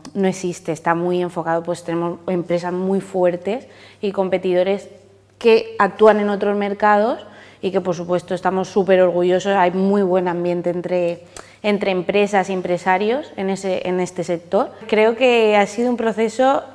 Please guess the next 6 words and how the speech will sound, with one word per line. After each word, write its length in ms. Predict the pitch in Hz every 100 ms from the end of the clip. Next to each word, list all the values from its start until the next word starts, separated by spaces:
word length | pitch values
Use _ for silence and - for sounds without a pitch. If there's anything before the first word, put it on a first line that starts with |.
| - - _ -
personal 640 | 220 208 208 190 190 202 -
y 80 | 240
profesional 560 | 208 202 202 190 185
muy 400 | 202 190 190 202
de 100 | 208
maduración. 680 | 226 202 180 160 - 165